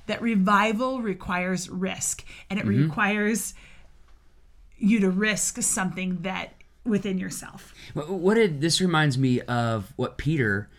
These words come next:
Speaker 2: said to Jesus when Jesus said, "I'm going to the cross. I'm gonna be crucified."
Speaker 1: Oh,
Speaker 2: Peter
Speaker 1: yeah.
Speaker 2: said, "No, no, no, don't, don't do that. You're not gonna"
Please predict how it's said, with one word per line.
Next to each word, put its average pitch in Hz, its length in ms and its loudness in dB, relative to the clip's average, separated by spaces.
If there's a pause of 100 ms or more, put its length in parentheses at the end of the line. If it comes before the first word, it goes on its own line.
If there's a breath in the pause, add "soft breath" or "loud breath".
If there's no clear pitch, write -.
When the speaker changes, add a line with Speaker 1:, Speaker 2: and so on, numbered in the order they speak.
(200 soft breath)
Speaker 2:
said 123 240 2
to 110 60 0
Jesus 120 440 4
when 110 100 2
Jesus 120 320 0
said, 104 140 -2
"I'm 120 160 4
going 123 260 4
to 107 60 2
the 98 80 -2
cross. 95 400 -4
I'm 110 100 0
gonna 123 140 4
be 104 100 0
crucified." 92 720 -4 (500 soft breath)
Speaker 1:
Oh, 190 60 -8
Speaker 2:
Peter 123 200 6
Speaker 1:
yeah. 113 60 2
Speaker 2:
said, 110 260 0
"No, 139 80 0
no, 160 280 0
no, - 80 -6
don't, 143 240 -2
don't 147 220 2
do 151 200 4
that. 110 200 0
You're 120 100 2
not 143 240 2
gonna" 120 220 0